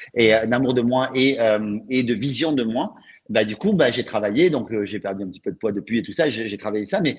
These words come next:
c'est dingue comment on peut avoir un gros problème avec ça. Et moi, une des techniques et des stratégies que j'ai utilisées pour arriver à me, à me donner plus d'amour de moi, c'est assez récent, parce que j'ai vécu une séparation qui a été extrêmement difficile et qui m'a remis dans la figure. Et d'ailleurs, je tiens à remercier François parce que ça a été un, fait partie des frères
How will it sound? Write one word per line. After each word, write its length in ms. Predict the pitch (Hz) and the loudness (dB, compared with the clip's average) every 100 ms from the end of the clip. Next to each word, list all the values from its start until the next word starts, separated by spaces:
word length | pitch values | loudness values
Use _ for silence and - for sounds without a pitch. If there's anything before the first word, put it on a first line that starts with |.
| - | -10
c'est 140 | - 131 | -4 2
dingue 160 | 220 | 2
comment 160 | 160 139 | 2 -2
on 40 | |
peut 80 | 123 | -2
avoir 200 | 123 120 | -4 -4
un 80 | 113 | -4
gros 160 | 107 120 | -6 -6
problème 340 | - 117 117 | -6 -6 -6
avec 200 | 107 104 | -4 -6
ça. 220 | - 190 - - - | 0 -2 -2 -18 -4
Et 100 | 113 | 2
moi, 160 | 165 208 | 4 4
une 180 | 143 | 2
des 140 | 120 117 | 0 0
techniques 400 | 123 - 190 190 | -2 0 0 2
et 80 | 117 | -2
des 80 | |
stratégies 560 | 107 - 131 127 127 185 - - - | -2 -6 -4 -4 -4 -8 -12 -20 -4
que 100 | 113 | 0
j'ai 120 | 110 | 2
utilisées 540 | 110 131 123 120 170 | 0 0 0 4 2
pour 200 | - 113 | 2 -2
arriver 320 | 104 110 117 | -2 0 2
à 100 | 147 | 2
me, 280 | 113 107 104 - _ - | 2 -2 -6 -8 _ -6
à 80 | |
me 100 | 107 | -4
donner 240 | 113 117 117 | 0 0 0
plus 280 | - 196 147 | 2 2 4
d'amour 280 | 123 117 | 2 2
de 100 | 110 | 0
moi, 320 | 107 120 202 208 | 0 0 0 -2
c'est 160 | - | -4
assez 220 | 107 - 165 | -4 -4 -4
récent, 340 | 147 - 120 _ - _ | -4 -6 -10 _ -20 _
parce 140 | 107 | -10
que 60 | 113 | -4
j'ai 120 | 110 | -2
vécu 240 | 107 - | -2 0
une 120 | 147 117 | 0 2
séparation 560 | - 113 104 - 139 | -2 -4 -4 -4 -4
qui 100 | 131 | -4
a 20 | |
été 240 | 104 110 110 | -4 -2 -2
extrêmement 520 | 104 - - 101 131 | -2 -6 -6 -2 -2
difficile 440 | 123 117 104 143 | -2 -8 -6 0
et 40 | 135 | 0
qui 140 | - | 0
m'a 260 | 110 110 104 _ - _ _ _ _ _ | -2 0 -4 _ -20 _ _ _ _ _
remis 640 | - - 170 160 180 170 180 | -14 -8 2 4 4 4 6
dans 120 | 131 | 4
la 100 | 104 | 2
figure. 360 | - 107 156 143 | -2 2 4 4
Et 80 | |
d'ailleurs, 220 | 113 135 - | 4 4 2
je 80 | |
tiens 160 | - 127 | -4 -4
à 20 | |
remercier 340 | 110 110 - 151 | -4 -6 -8 -8
François 300 | 139 135 131 | -8 -6 -8
parce 140 | 127 | -8
que 60 | 120 | -6
ça 100 | 113 | -6
a 20 | |
été 160 | 113 | -4
un, 120 | 110 104 | -4 -6
fait 120 | - | -10
partie 240 | 117 - | -12 -6
des 120 | 117 | -6
frères 340 | 104 - 120 | -4 -2 -2